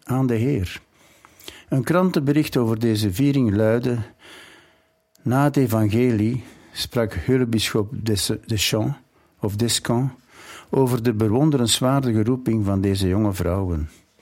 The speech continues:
Hij dankte in naam van de kerk voor de geest van het Paulusheem, liefde tot God en de mensen, de grondslag van het werk, de vreugde,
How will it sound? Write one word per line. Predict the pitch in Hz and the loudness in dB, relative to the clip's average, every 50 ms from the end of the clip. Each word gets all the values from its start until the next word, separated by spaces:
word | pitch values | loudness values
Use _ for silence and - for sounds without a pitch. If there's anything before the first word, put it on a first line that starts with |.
| - - - - - - | -20 -20 -20 -20 -20 -10
Hij | - 110 101 101 101 | -4 -4 -2 -2 0
dankte | - - 147 170 160 156 135 | 2 2 2 2 2 2 0
in | 123 117 | 2 2
naam | 123 127 139 139 123 | 2 2 2 2 2
van | 117 104 | 2 2
de | 98 - | 0 0
kerk | - - - 151 156 160 151 - - | -2 0 0 0 2 2 0 -2 -4
voor | - - 110 104 98 | -4 -2 0 0 0
de | 95 95 | 0 0
geest | - 139 139 131 - - | 0 0 0 0 0 -2
van | - - 123 113 104 92 | -2 0 0 0 0 -2
het | 98 - - _ | -4 -6 -6 _
Paulusheem, | - 101 117 120 113 90 - - - 82 82 80 87 85 - _ - - - - - - - _ | -2 0 0 0 0 -2 -2 -2 -2 -2 -2 -2 -2 -4 -6 _ -18 -20 -20 -20 -20 -20 -12 _
liefde | - 110 135 165 175 165 170 160 | -2 2 2 2 2 2 0 0
tot | - 165 147 - | 0 0 -2 0
God | - - 123 120 - | 0 -2 0 0 0
en | 120 117 120 | 0 2 2
de | 123 120 | 2 2
mensen, | 131 131 123 113 - - 104 92 90 - - - - - - - _ - | 2 0 0 0 0 0 -2 -2 -4 -6 -10 -20 -20 -20 -20 -20 _ -6
de | - 98 | -4 -2
grondslag | 87 95 101 110 123 135 - - 135 120 110 - | 0 2 2 2 2 0 0 0 0 -2 -2 -2
van | 127 120 | -2 0
het | 117 110 - | 0 -2 -2
werk, | - 95 90 - 92 - - - - _ _ - - - _ _ - | -2 -2 -2 -2 -4 -6 -10 -16 -20 _ _ -20 -20 -20 _ _ -6
de | - 95 | -4 -4
vreugde, | 85 82 107 120 139 143 139 120 101 90 82 73 | -2 0 2 2 2 2 2 2 0 -2 -4 -4